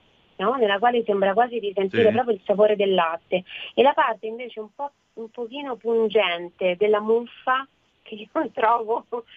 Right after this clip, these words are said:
Speaker 1: veramente una combinazione perfetta. In quegli altri invece è leggermente piccantina anche la parte, mm, che non è muffita, proprio
Speaker 2: È
Speaker 1: perché
Speaker 2: vero.
Speaker 1: è più stagionata, è più, è più indurita.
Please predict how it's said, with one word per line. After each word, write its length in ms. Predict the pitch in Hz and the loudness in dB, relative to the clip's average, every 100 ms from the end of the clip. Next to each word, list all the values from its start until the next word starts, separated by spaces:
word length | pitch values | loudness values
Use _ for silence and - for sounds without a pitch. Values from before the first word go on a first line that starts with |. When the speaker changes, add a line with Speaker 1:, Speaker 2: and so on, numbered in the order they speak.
| - | -10
Speaker 1:
veramente 480 | 208 220 226 269 277 | -2 0 0 -4 -6
una 140 | 233 190 | -6 -4
combinazione 680 | 202 202 196 196 214 196 | -4 -4 -4 -4 -2 -2
perfetta. 680 | 185 190 - 185 175 - 185 - - - | -2 -4 0 2 2 -2 -6 -6 -10 -2
In 120 | 226 | 0
quegli 260 | 262 262 | 0 0
altri 300 | 302 330 262 | 0 -2 -4
invece 500 | 226 247 247 240 214 - | -4 -2 -4 -2 -2 -2
è 240 | 247 247 - | -2 -2 -4
leggermente 840 | - 254 208 269 262 294 302 254 233 | -8 -8 -4 -4 -4 -6 -4 -4 -4
piccantina 1080 | 285 - 254 254 240 - 277 277 285 285 - - - | -8 -4 -2 -2 -2 -4 0 2 0 -2 -6 -20 -8
anche 380 | - 240 247 254 | -2 -2 -2 -2
la 120 | 226 | 0
parte, 600 | 208 208 208 _ 208 190 185 | 0 -2 -4 _ -6 -4 -4
mm, 200 | 180 175 - _ _ _ _ _ _ | -6 -10 -14 _ _ _ _ _ _
che 100 | - | -8
non 160 | 190 202 | -4 -2
è 60 | 196 | -2
muffita, 800 | 202 190 - 254 185 180 170 - _ _ | -2 -4 -2 0 2 2 0 -4 _ _
proprio 320 | 277 277 262 | 0 0 0
Speaker 2:
È 40 | |
Speaker 1:
perché 220 | 233 226 190 | 0 -2 0
Speaker 2:
vero. 220 | 262 - | 0 0
Speaker 1:
è 100 | 226 | -4
più 200 | 226 262 - | -4 -8 -4
stagionata, 840 | 247 208 226 220 185 180 175 185 | -4 0 0 2 0 -2 -2 -2
è 140 | 208 | -4
più, 420 | - 233 214 208 208 | -4 -2 0 0 0
è 140 | 208 | 0
più 160 | - 220 | 0 0
indurita. 720 | 214 196 190 175 - 165 | 0 -4 -4 -4 -2 -2